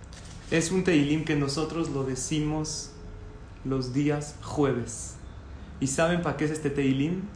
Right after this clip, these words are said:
Para los herejes. Uno que tiene herejía, que no tiene fe en Hashem, que diga este Teilim. Y en el Teilim ochenta y uno, en el versículo seis, dice lo siguiente. "Edut bi Yosef Samo, betzeto al Eretz Mitzrayim,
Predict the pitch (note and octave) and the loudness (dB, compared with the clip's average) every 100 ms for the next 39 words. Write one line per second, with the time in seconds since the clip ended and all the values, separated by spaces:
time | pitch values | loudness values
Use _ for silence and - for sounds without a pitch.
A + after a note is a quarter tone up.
0 | - - - C3+ C3+ C3+ - C#3 D#3 D3+ | -14 -8 2 4 4 2 0 4 6 6
1 | - A#2+ - - - - E3+ F3+ D3 E3 | 2 -2 -6 -10 -8 -2 0 0 0 0
2 | D#3+ D#3 - - C#3 C3+ C3 D3+ D3 C#3+ | 0 -4 -8 -2 4 4 4 2 2 2
3 | D3 C#3+ D3 D#3 C#3+ D3+ C#3+ D3 - D#3 | 0 0 0 0 0 0 0 0 -2 2
4 | D3+ D#3 D3+ C#3 B2+ B2+ B2+ A#2 - - | 4 4 2 0 2 2 2 -2 -4 -12
5 | - - - - F#3 G#3 G3 G3 G#3 B3+ | -16 -14 -10 4 8 8 8 6 8 8
6 | C4+ A#3 G3 F3+ E3+ G3 G#3+ G#3+ A3 G#3+ | 6 6 4 4 2 6 8 8 6 2
7 | - - - D#3+ D#3 D#3 D#3+ - G3+ G#3 | -4 -8 0 4 4 4 2 2 0 2
8 | E3+ - F3 E3+ - D#3 E3 D#3+ C#3+ C#3 | 2 2 2 0 0 0 2 2 2 2
9 | B2+ C#3+ C#3+ E3+ F3 G#3+ B3+ F#3+ D#3+ F3+ | 0 -2 2 6 8 8 6 4 2 4
10 | E3 D3+ F#3+ F#3 - F3+ D#3+ D3+ E3+ - | 4 4 4 4 2 2 4 4 2 -4
11 | - - - - - C3 D#3 D#3 E3+ D3+ | -14 -16 -18 -18 -6 4 6 6 4 2
12 | G3 G3+ F3 E3+ F3 E3+ - C#3 C3+ C#3 | 6 8 8 4 2 0 0 -4 0 0
13 | C3+ D#3 G#3 | 2 2 2